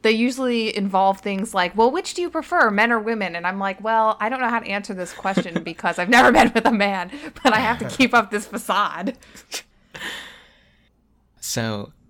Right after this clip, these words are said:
Speaker 2: on the topic of Korean, the small story I had to mention was a surprise K-pop influence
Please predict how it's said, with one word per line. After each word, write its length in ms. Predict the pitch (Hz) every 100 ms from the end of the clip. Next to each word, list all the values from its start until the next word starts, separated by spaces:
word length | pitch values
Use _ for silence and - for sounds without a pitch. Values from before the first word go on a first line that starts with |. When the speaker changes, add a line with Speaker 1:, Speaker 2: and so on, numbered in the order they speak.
| -
Speaker 2:
on 240 | 120 156
the 180 | 147 95
topic 440 | - - 107 98 90
of 160 | -
Korean, 680 | - - 76 107 50 - - _ _
the 180 | - 73 -
small 360 | - 127 175
story 380 | 190 - 107 98
I 80 | -
had 240 | 110 95 -
to 80 | 67
mention 560 | 57 - - 62 67 -
was 680 | 80 78 71 71 71 - - _ _ -
a 60 | -
surprise 1400 | - - _ _ - - 110 120 120 117 117 - - _ _ _ _ _ -
K-pop 540 | - 120 135 - -
influence 720 | 69 67 73 65 67 69 -